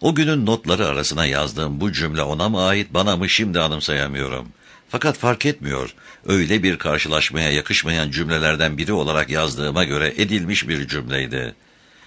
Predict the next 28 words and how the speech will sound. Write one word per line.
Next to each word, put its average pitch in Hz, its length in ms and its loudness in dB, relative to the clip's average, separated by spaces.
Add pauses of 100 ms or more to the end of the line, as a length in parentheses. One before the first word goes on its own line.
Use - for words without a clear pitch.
(500)
Düşman 156 380 4
filmi 82 280 -2
öncesinde, 73 580 0
"Aman 107 300 4
abi, 69 360 0
bu 139 80 2
filmin 113 380 0
motoru 95 340 0
sen 87 160 2
olacaksın. 69 680 -2 (200)
Şimdi 170 300 2
Çanakkale'ye 113 560 4
gidip 82 260 0
o 87 200 2
enfes 95 480 2
röportajlarından 85 800 2
yapabildiğin 95 640 0
kadar 82 240 0
yapacaksın." 82 560 -2
sözleriyle 76 760 0 (140)
tekrar 123 500 2
tekrar 90 400 0
kucaklayarak 82 760 0
Çanakkale'ye 87 600 2
uğurladığı 82 600 0
gündeki 82 500 -2
mesafesiz 90 720 0
yakınlığını 76 680 0